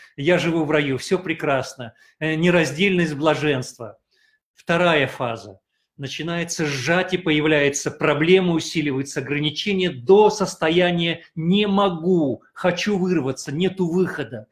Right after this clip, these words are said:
Вторая базовая перинатальная матрица. Третья матрица. «Я пытаюсь вырываться, я борюсь за жизнь, дайте мне кислорода,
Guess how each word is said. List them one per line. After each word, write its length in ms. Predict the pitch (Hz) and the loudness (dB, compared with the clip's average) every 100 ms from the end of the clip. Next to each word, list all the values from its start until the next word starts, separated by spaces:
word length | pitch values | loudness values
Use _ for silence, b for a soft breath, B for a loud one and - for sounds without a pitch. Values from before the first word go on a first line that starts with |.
| b b | b b
Вторая 460 | - 147 147 131 | -8 -4 -2 -2
базовая 380 | 127 127 117 110 | -2 -6 -8 -14
перинатальная 640 | - 120 120 - 120 113 113 | -16 -16 -16 -14 -14 -12 -14
матрица. 500 | 110 113 117 - _ B B B B _ | -16 -20 -20 -20 _ B B B B _
Третья 560 | 196 226 233 214 196 156 | 2 6 6 4 2 2
матрица. 500 | 147 139 135 - 160 | 2 0 -4 -8 0
«Я 180 | 180 185 | 2 2
пытаюсь 540 | 185 185 165 151 - | 2 2 2 2 -2
вырываться, 640 | 160 170 160 139 - - | 0 2 2 0 0 -2
я 160 | 165 175 | 2 2
борюсь 400 | 190 190 180 143 | 4 4 2 0
за 160 | 160 | -2
жизнь, 520 | 147 165 156 135 131 B B - | -2 -2 -4 -6 -8 B B -6
дайте 540 | 170 143 196 180 185 | -2 2 4 2 0
мне 160 | 175 170 | 0 0
кислорода, 800 | 175 - 175 175 165 147 123 | -4 -6 -2 0 0 -2 -8